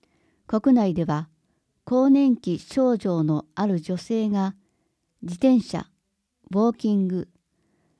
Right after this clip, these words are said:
水中運動を行った場合、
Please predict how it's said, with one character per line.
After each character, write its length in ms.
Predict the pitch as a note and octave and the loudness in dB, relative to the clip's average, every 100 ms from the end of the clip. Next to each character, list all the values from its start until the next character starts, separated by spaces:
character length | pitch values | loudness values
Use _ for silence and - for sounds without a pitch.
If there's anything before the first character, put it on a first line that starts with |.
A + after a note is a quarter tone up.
| _ | _
水 360 | - C4 C#4+ | -4 0 0
中 340 | - C#4+ C4+ - | 0 -2 -2 0
運 240 | C4+ B3+ | 4 4
動 260 | G3+ F3+ E3 | 4 2 0
を 160 | E3 E3 | -2 -4
行 120 | G#3+ | -2
っ 160 | G3 | -2
た 200 | F3+ E3+ | -2 -4
場 200 | D#3+ | -2
合、 40 | D#3 | -2